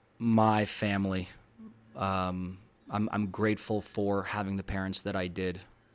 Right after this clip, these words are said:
especially my father, who's my stepfather, um, for, um, instilling a belief system and a value system in me from a young age that I thought was a bunch of B S that turned into the, be the greatest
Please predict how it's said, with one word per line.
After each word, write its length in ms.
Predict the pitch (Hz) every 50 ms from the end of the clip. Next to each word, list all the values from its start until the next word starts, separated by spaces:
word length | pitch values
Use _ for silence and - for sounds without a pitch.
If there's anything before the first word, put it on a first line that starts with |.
| _ _ _ -
especially 420 | - - - 110 110 - - 107
my 160 | 101 95 95
father, 380 | - - 104 95 92 92 95 90
who's 120 | 113 127
my 120 | 123 117 101
stepfather, 600 | - - 107 101 - - 90 87 92 95 101 - - _ _ _ - - _ -
um, 560 | - 95 92 90 90 87 87 87 87 87 87 - - _
for, 480 | - - - - 98 95 92 90 85 85 - - - - - - - - - -
um, 280 | - 90 90 85 82 -
instilling 520 | 101 104 101 - - 107 107 104 104 101
a 40 | 92
belief 380 | 87 95 95 95 98 98 -
system 360 | - - 104 98 - - 92 92
and 80 | 92
a 40 | 90
value 260 | 90 87 90 92 87
system 360 | - - 98 92 - 98 90
in 120 | - 98 98
me 80 | 95 87
from 180 | - - 95
a 40 | 90
young 280 | 90 92 92 92 95 92
age 220 | 95 95 87 -
that 100 | - 92
I 100 | 87 87
thought 220 | - - 95 76 82
was 160 | 90 85 92
a 40 | 85
bunch 260 | 90 95 92 - -
of 100 | 90 87
B 180 | 95 92 90
S 280 | 90 90 87 87 - -
that 160 | - 85 82
turned 280 | - - 95 92 87 90
into 240 | 90 87 - - 87
the, 60 | 87
be 240 | 85 95 - 98 95
the 100 | 85 85
greatest 540 | 82 - - 98 92 92 92 - - -